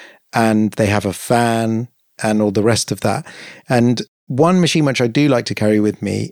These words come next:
has a Celeron N thirty-three fifty in it, because I was looking at the benchmarks, I was staging it all out, and it's not that far off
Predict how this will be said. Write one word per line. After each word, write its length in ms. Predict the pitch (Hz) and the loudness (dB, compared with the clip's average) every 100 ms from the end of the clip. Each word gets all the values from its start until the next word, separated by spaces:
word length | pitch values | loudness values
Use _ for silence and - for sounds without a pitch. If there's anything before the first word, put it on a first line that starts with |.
| - | -4
has 400 | 101 113 110 - - | 0 2 2 -2 -4
a 40 | |
Celeron 420 | - - 139 123 120 | -2 2 2 2 2
N 220 | 120 110 | 0 2
thirty-three 560 | 120 107 117 - 110 | 0 -2 -4 -2 -2
fifty 420 | 101 139 135 110 101 | 0 0 0 -4 -4
in 100 | 104 | -4
it, 220 | - - _ _ _ _ _ _ - | -6 -10 _ _ _ _ _ _ -2
because 260 | 127 147 | 2 2
I 120 | 160 | 2
was 120 | 160 175 | 0 0
looking 240 | 233 202 | 0 0
at 60 | 123 | 0
the 60 | |
benchmarks, 640 | 151 185 190 117 110 - - | 0 0 0 0 -2 -2 0
I 60 | |
was 200 | 120 - - _ _ | 0 0 -6 _ _
staging 500 | - - 156 156 135 | -6 0 2 2 2
it 60 | 120 | 0
all 200 | 120 117 | 2 2
out, 320 | 139 113 - - - - | 2 0 -4 -16 -20 -6
and 80 | 135 | -2
it's 160 | 135 143 | 0 2
not 260 | 170 214 | 2 2
that 180 | 135 135 | -2 -2
far 340 | 131 123 127 135 | 2 4 4 2
off 280 | 104 - | 0 -6